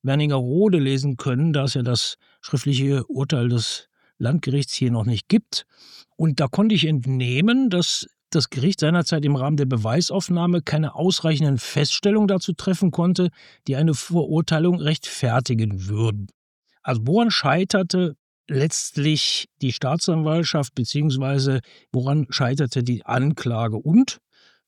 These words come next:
hat das Gericht, also das Berufungsgericht in Magdeburg, dann letztendlich die Entscheidung und die Argumentationsweise des Amtsgerichts hier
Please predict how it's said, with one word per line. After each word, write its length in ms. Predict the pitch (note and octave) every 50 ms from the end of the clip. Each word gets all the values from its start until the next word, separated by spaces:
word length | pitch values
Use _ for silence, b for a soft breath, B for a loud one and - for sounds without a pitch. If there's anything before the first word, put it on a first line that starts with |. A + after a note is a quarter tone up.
| _ _
hat 240 | - - D3 -
das 180 | - C3+ - -
Gericht, 640 | - C#3 A#2+ D#3+ A3 G#3 - - - - - - - -
also 200 | A2+ G#2+ G#2+ G2+
das 140 | G#2 -
Berufungsgericht 800 | - - A#2 D#3+ G#3+ G#3+ - A3 G3 - - - D3+ D#3 D#3+ - -
in 160 | A#2+ B2 C3
Magdeburg, 640 | B2 A2+ B2 C#3 - - E3+ D3+ D#3+ E3 D#3 -
dann 300 | - C3+ A#2+ C#3+ D3 B2 - _ _ _ _ -
letztendlich 960 | B2+ C3 - - - - - B2+ C3+ F3+ G3 D#3+ - E3 D#3+ D3+ - - - - _ _ _ _ _ -
die 120 | C#3+ B2+ A#2
Entscheidung 800 | C3+ B2+ A#2+ - C3+ A#2 B2 C#3+ D3 D#3 D#3 C#3+ D3 C#3+ B2 - _ _ _
und 220 | - C#3 A#2+ -
die 100 | B2+ G#2+
Argumentationsweise 1120 | A#2+ B2 B2+ B2 C3 B2 - C3 A#2+ - - C3+ C3+ D3+ D#3+ C3+ C3 B2+ C3 C3 C3 C3+
des 240 | A#2+ B2 G#2+ - - _ -
Amtsgerichts 640 | - C#3 D#3+ D#3+ - - - C3 B2+ B2 - - -
hier 420 | - C#3 C3 B2 A#2 B2 B2+